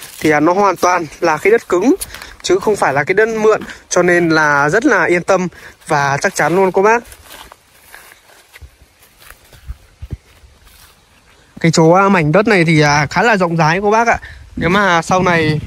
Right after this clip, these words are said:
các em mà có làm mà được, à, một cái ngôi nhà ở đây xong này cô bác thì, à, phần ra bên kia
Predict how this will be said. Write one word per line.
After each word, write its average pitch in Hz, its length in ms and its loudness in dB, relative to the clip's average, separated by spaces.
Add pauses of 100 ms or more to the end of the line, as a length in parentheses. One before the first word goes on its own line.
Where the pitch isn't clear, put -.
(240)
các 208 100 -2
em 196 180 0
mà 165 100 -4
có 147 320 -2 (420)
làm 156 260 -2
mà 151 120 0
được, 156 220 -4
à, 156 140 0
một 160 200 -2
cái 165 80 0
ngôi 202 180 2
nhà 185 100 0
ở 139 140 0
đây 175 120 0
xong 190 200 0
này 180 120 -2 (120)
cô 202 100 -4
bác 233 140 0 (600)
thì, 156 140 0
à, 147 460 2
phần 160 360 -4
ra 170 100 0
bên 180 140 -2
kia 180 200 -2